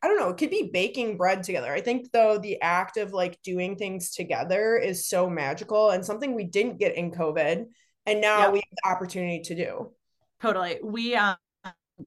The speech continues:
Speaker 2: had a bunch of things we said over and over again, mantras, I guess, sort of, while we were running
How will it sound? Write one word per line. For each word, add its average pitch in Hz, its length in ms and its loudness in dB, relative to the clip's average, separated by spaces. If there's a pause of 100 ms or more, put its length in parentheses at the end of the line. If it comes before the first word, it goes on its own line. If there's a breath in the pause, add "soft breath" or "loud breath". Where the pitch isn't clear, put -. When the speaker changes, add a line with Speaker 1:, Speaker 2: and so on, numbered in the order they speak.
(340)
Speaker 2:
had 208 160 -2
a 202 60 2
bunch 214 220 -2
of 247 140 -10
things 175 260 -6
we 175 140 -6
said 165 340 -4
over 165 240 -8
and 156 80 -10
over 160 160 -10
again, 185 440 -4
mantras, 165 520 -8
I 180 80 -4
guess, 165 240 -8
sort 190 140 -6
of, 180 120 -4
while 165 180 0
we 170 80 -8
were 151 100 -6
running 156 380 -8